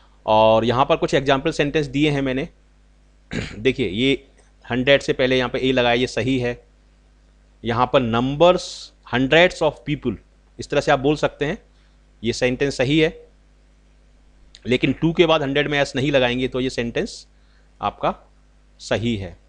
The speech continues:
इसमें रुपी में आप यहाँ पर एस और लगाएंगे, ये सेंटेंस आपका सही है। यहाँ पर आप पढ़ सकते हैं ये,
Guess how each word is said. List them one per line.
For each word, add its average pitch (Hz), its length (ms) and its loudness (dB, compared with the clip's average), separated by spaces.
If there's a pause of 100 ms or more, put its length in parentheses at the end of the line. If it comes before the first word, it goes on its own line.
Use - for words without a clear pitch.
(160)
इसमें 131 400 0
रुपी 139 320 -2
में 139 140 -2
आप 127 240 -2
यहाँ 113 180 -6
पर 113 140 -6
एस 120 300 -4
और 117 120 -4
लगाएंगे, 113 460 -4 (580)
ये 110 60 -10
सेंटेंस 110 400 -8
आपका 104 240 -12
सही 101 340 -8
है। 92 200 -14 (3250)
यहाँ 135 200 2
पर 151 120 4
आप 143 160 4
पढ़ 147 80 2
सकते - 300 -4
हैं 135 140 0
ये, 147 260 -2